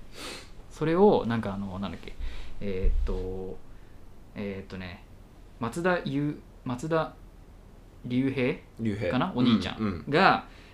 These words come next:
Speaker 2: うん。
Speaker 1: あ、やってる、あの、八作が、
Speaker 2: うん。
Speaker 1: あの、言われたのよ。八作にもその、好き、好まれてる女の人がいて。
Speaker 2: うん、うん、うん。
Speaker 1: そうで、その人に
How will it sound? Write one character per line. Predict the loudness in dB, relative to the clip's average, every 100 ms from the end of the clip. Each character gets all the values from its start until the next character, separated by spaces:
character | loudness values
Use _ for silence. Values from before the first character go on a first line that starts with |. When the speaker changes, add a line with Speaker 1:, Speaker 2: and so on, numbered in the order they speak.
| -6
Speaker 2:
う |
ん。 | 0
Speaker 1:
あ、 |
や | 0
っ | 0
て | -2 -2
る、 | 0 0
あ |
の、 | -2
八 | -6
作 | -6 -6 -4 0
が、 | 4 6 4 2
Speaker 2:
う | 0
ん。 |
Speaker 1:
あ | 0
の、 | -2 -4 -8 -12 -18 -20 -6
言 | 0 4
わ |
れ | 4
た | 4
の | 0
よ。 | -2 -8
八 | -4
作 | 0 4 8
に | 8
も | 6
そ | 0
の、 | -2 -2 -6 -16
好 | -8
き、 | -2 0 -2 -12 -20 -20 -20 -10
好 | -4 0 2 0 -4 -14 -20 -20 -4
ま | 2 4
れ | 4
て | 2
る |
女 | 0 0
の | 0
人 | -6
が | -8
い |
て。 | -12 -12 -4
Speaker 2:
う |
ん、 | 0
う |
ん、 | 0 -2 -4 -4 -8 -8
う | -6
ん。 |
Speaker 1:
そ | -2
う |
で、 | -2
そ | 0
の | 0
人 | -2 -4 -2 0
に | 2 0 -2